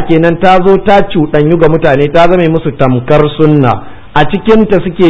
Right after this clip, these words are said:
girma, a cikinta suke mutuwa. "Idza turika minha shay'un qila turikatis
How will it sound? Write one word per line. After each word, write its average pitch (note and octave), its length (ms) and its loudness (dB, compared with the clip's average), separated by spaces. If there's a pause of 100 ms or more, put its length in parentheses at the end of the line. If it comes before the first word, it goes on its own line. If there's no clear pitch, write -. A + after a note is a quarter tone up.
girma, E3+ 400 0
a D3 160 -2
cikinta E3+ 380 -2
suke C#3 260 -2
mutuwa. B2 460 -2 (280)
"Idza F#3 520 2
turika F#3+ 420 2
minha E3+ 560 2 (120)
shay'un F3+ 680 2 (200)
qila G3+ 520 4 (760)
turikatis C3 580 -2